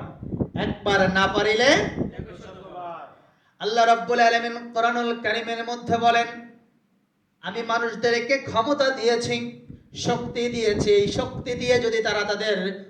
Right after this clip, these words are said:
Speaker 1: উত্তম রিজিক অন্বেষণ না করে,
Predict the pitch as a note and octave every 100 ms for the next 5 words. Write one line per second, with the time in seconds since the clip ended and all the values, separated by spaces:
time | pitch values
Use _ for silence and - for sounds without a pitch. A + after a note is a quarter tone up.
0 | - A3 C#4 - B3+ B3 A#3+ A3 A3 G#3+
1 | A3+ G#3+ G3 G3 - G3+ F3 F#3 F3+ F3+
2 | F#3 F3+ C#3 C#3+